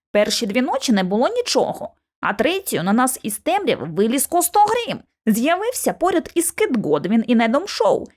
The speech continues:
Тільки уявіть, Костогрім, невідомо звідки! Барнс не розуміє, що діється, і ніхто не розуміє".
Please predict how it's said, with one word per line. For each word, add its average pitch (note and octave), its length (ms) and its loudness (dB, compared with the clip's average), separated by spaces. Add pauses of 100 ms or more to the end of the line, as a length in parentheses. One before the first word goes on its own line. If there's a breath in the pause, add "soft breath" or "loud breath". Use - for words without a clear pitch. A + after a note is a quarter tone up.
(220)
Тільки A#3+ 360 2
уявіть, D4 680 0
Костогрім, F#4 840 2 (100)
невідомо C4 600 2
звідки! A4 680 -2 (460)
Барнс B3+ 460 0
не C#4+ 120 2
розуміє, E4+ 580 -2
що C#4 200 -4
діється, D4 640 -6
і G#3+ 120 4
ніхто F4+ 480 2
не G#3 120 0
розуміє". C4+ 760 -4